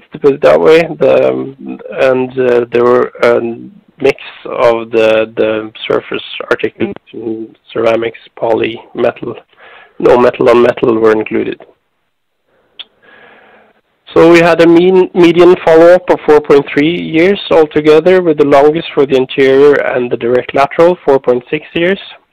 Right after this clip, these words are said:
Anterior lateral was introduced later, the mis version, so three point three years, and the posterior was four point three years.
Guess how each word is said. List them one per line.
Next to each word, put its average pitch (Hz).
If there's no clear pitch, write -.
Anterior 135
lateral 147
was 135
introduced 127
later, 135
the 127
mis 147
version, 151
so -
three 131
point 135
three 160
years, 190
and 127
the 120
posterior 135
was 113
four 117
point 107
three 107
years. -